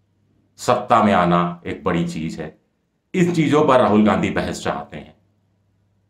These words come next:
और बीजेपी नहीं चाहती कि बहस जैसी नौबत आए। वो चाहती है चर्चा हो जाए,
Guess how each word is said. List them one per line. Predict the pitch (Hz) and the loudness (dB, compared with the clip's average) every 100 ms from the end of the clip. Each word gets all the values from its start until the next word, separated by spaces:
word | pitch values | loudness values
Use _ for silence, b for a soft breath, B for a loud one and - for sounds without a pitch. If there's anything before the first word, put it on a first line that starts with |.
| _ _ - | _ _ -4
और | 107 107 | 0 2
बीजेपी | 113 113 120 143 147 | 2 2 2 2 2
नहीं | 110 110 160 | 4 4 4
चाहती | 110 95 - 110 107 | 2 2 2 0 0
कि | |
बहस | 110 - 101 107 110 | -2 -2 0 2 2
जैसी | 107 - 101 | 0 0 -4
नौबत | 82 73 - - | -4 -6 -8 -12
आए। | 64 - _ - | -18 -20 _ -4
वो | 123 | 0
चाहती | 120 110 110 131 | 2 2 2 0
है | |
चर्चा | - 113 - 135 | 0 0 2 2
हो | 120 117 | 4 4
जाए, | 120 156 160 | 4 4 2